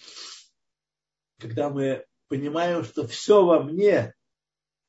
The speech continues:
сотворено Всевышним, я полностью в его подчинении. Никакого я вообще нету. Это, это, э, индукция, так сказать,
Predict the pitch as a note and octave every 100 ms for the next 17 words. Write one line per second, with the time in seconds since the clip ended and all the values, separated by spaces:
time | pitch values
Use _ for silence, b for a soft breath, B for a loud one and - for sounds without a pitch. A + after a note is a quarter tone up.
0 | _ _ _ - C#3 D#3+ F3 F3 F3 E3+
1 | E3 C#3+ A2+ A#2 A2+ C3+ F3 A3 G3+ G#3
2 | F#3 B2+ E3 E3+ E3+ D#3+ - E3 D3 A2
3 | G#2 G#2+ - _ _ _ _ C3 D3 -
4 | G3+ F3+ F3 F#3 F3 D#3+ D#3+ - F3 F3+
5 | E3 A#2 A#2 G#2 A2+ A#2 A2 _ _ -
6 | A#2 C3 B2+ A2+ _ _ B2 B2 B2 B2+
7 | D3 D#3 D3+ D3+ - - C#3 B2+ A#2+ B2
8 | A2+ B2